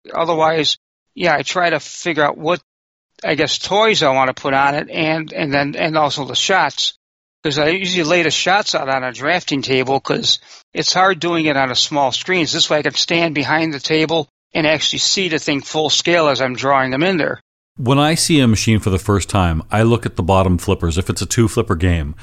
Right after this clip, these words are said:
Speaker 2: and I look and I say, "Okay, how many shots are on that flipper?"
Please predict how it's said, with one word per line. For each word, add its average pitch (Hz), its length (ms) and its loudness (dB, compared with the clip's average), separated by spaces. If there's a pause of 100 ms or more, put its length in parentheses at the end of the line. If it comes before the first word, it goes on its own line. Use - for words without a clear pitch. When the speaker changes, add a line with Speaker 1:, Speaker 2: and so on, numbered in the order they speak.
(220)
Speaker 2:
and 98 120 2
I 101 80 4
look 101 260 2
and 95 100 2
I 90 100 0
say, 87 280 -2
"Okay, 87 280 -4
how 110 180 -2
many 120 220 2
shots 98 500 0
are 90 80 -2
on 85 240 -2
that 85 240 -4
flipper?" 73 420 -8